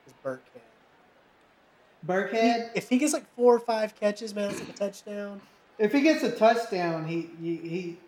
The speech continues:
Speaker 2: made pay dirt with you. But
Speaker 1: Who are they
Speaker 2: if, uh,
Speaker 1: playing? They're playing,
Speaker 2: yeah, I
Speaker 1: uh,
Speaker 2: think they're playing the Jets. No. No. Man, my brain's
Speaker 1: Seattle.
Speaker 2: fried on Seattle. Ugh,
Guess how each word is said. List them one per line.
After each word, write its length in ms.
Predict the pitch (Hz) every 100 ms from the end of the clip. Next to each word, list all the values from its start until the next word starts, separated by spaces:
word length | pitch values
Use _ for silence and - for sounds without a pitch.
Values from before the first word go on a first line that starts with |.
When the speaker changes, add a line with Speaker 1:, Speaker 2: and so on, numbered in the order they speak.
| _
Speaker 2:
made 380 | 180 180 170 175
pay 180 | 190 185
dirt 280 | 170 147 -
with 200 | 143 139
you. 180 | 156 139 - _ _ _ _ _ _ _ _ _ _ _ 151
But 120 | 165
Speaker 1:
Who 60 | 220
are 20 |
they 100 | 208
Speaker 2:
if, 140 | -
uh, 40 | 165
Speaker 1:
playing? 360 | 156 147 127 - -
They're 100 | 170
playing, 540 | 180 - 196 190 185 175
Speaker 2:
yeah, 60 | 165
I 260 | 160 151
Speaker 1:
uh, 160 | 226 -
Speaker 2:
think 160 | 294
they're 120 | 403 330
playing 420 | - 302 285 254
the 140 | 214
Jets. 540 | 185 330 403 - - -
No. 400 | 180 196 214 220 - - - - - - - - -
No. 280 | 175 175 170 175 - - - - - - - - -
Man, 0 |
my 40 | 180 180 180
brain's 220 | 175 170
Speaker 1:
Seattle. 520 | 208 180 165 170 147
Speaker 2:
fried 240 | 139 151 147
on 100 | 143 - _
Seattle. 720 | - 170 160 165 165 170 170 - - - - - -
Ugh, 60 | 175